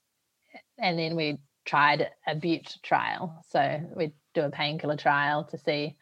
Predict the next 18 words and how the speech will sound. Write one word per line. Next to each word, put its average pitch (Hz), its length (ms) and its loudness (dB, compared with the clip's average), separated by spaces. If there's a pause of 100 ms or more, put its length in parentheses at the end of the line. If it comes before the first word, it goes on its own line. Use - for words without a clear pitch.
(360)
if 151 220 0 (200)
it's 139 240 -2
pain 208 300 4
related. 139 440 0
And 143 380 -4 (440)
with 175 220 2
a 165 60 4
wild 160 400 8
horse, 156 520 -2 (260)
generally, 165 560 4
if 151 140 -4
they 147 160 2
go 151 340 2
from 143 240 2
really 151 380 4
good 143 220 2
to 156 180 -2
really 143 400 0